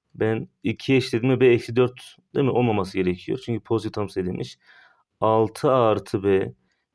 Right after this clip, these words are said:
beşe eşitlediğim zaman arkadaşlar B eksi bir olması lazım ama B pozitif tam sayılar olmaz. Altı artı B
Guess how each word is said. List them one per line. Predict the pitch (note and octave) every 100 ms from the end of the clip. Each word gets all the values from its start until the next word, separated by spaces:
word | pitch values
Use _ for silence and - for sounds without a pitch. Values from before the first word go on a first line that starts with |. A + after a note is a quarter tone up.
| _ _ -
beşe | G#2+ G2+ - C#3+
eşitlediğim | C3+ - C3+ C#3
zaman | C3 C#3
arkadaşlar | C3+ C#3 C3+ C3 C#3 B2+ B2+
B | C3+ C3+ C3+ _ _ _ -
eksi | G2+ G2+ - C3
bir |
olması | C#3 B2+ B2+ B2+
lazım | B2 B2+
ama | C3 B2
B | C3 B2+
pozitif | C3 A2+ A2+
tam | A2+
sayılar | - G#2 A2
olmaz. | - A2+ F#2+ F#2 A2 C3 C3 _ _ _ _ _
Altı | - A#2 A#2 A2+ - D#3
artı | B2+ G#2+ G2 - F#2
B | F#2